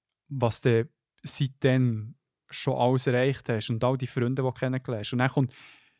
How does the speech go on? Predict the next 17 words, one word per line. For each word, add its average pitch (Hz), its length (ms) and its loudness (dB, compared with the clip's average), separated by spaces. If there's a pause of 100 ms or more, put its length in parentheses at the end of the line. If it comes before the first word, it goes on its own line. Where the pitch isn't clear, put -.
wirklich 165 220 6
der 156 140 4
Sa-, 160 280 6
oh 160 220 8
mein 156 160 6
Gott, 143 360 -2
und 131 220 0
echt 165 240 -2
gerade 170 160 0
so 180 80 2
der 156 140 -2
Zusammenhang 156 460 4
mit, 123 200 -4
mit 135 160 -4
noch 147 120 0
so, 151 240 2 (280)
äh, 127 220 2